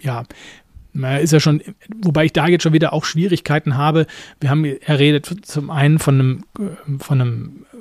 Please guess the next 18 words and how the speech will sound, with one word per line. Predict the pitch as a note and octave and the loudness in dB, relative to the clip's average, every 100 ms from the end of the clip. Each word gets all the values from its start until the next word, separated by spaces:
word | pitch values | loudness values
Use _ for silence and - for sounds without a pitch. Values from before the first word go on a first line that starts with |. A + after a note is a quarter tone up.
| A#3 - | -20 -12
Fall | - C#3 C#3 | 0 2 2
in, | C#3+ C3 | 0 -4
in | C#3 C3 B2 A#2 - _ - | -4 -4 -4 -6 -14 _ -8
Panama | B2 D3 F3 F3 | -2 0 2 2
jetzt, | F3 F#3 F3 | 2 0 -2
in | E3+ | -2
dem | E3 | -2
aktuellen | D#3+ - E3 F3+ | -6 -4 -2 -2
Fall, | - E3 E3+ E3+ - - _ | -2 0 0 -4 -12 -20 _
sp-, | - - _ - F#3+ | -20 -20 _ -14 -10
spricht | - D3+ - | -2 -2 0
aber | D3 | 2
hier | C3+ E3 | 4 4
von, | - D3+ C#3+ C#3 G3+ | 2 -2 -2 -6 -4
äh, | C#3 C3+ | -2 -2
kolumbianischen | - D3 C#3 C3+ C3+ E3+ E3 - B2 | 0 0 2 0 0 0 0 0 -2
Wilderern. | C3 C3+ C3 B2+ D3+ D#3+ - _ _ - - - | 0 0 -2 -2 -2 -2 -6 _ _ -20 -20 -8
Also, | D3+ C#3 C#3 C3 | 0 4 4 2